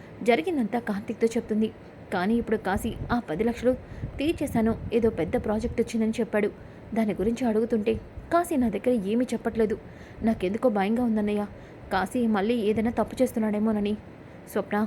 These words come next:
నువ్వేం టెన్షన్ పడకు, నేను చూసుకుంటాను కదా" అంటూ కార్తీక్ కాల్ కట్ చేస్తాడు. ఇక దీప, "బావా, ఏమైంది? స్వప్న ఏమంది?" కాశీని, జోష్న అలాగే పారు ఇద్దరు కలిసి కాశీ అవసరాన్ని అడ్డు పెట్టుకొని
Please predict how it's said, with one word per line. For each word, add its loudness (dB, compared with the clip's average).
నువ్వేం 2
టెన్షన్ 0
పడకు, 0
నేను 6
చూసుకుంటాను 0
కదా" -2
అంటూ 4
కార్తీక్ -2
కాల్ 2
కట్ -4
చేస్తాడు. 0
ఇక 2
దీప, 2
"బావా, 2
ఏమైంది? 2
స్వప్న 0
ఏమంది?" 4
కాశీని, 2
జోష్న -2
అలాగే 2
పారు 0
ఇద్దరు 0
కలిసి -4
కాశీ 0
అవసరాన్ని 0
అడ్డు 0
పెట్టుకొని 0